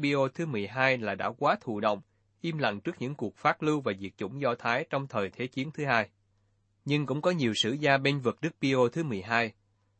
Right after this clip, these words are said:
Tòa Thánh đã cho công bố bộ mười một cuốn với tựa đề, văn kiện và tài liệu của Tòa Thánh, giúp làm sáng tỏ vấn đề.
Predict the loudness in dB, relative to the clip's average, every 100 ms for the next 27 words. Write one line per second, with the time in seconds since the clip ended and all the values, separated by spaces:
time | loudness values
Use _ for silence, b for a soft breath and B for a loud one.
0 | _ _ _ 2 4 4 4 4 4 4
1 | 2 2 4 4 4 2 0 0 -2 0
2 | 0 0 -2 -4 -2 -2 0 0 2 2
3 | 0 -4 _ _ 0 0 0 0 0 2
4 | 2 4 4 2 -2 -4 0 2 2 2
5 | -2 -2 -12 _ _ -6 -6 0 0 0
6 | -4 0 2 2 0 -2 0 0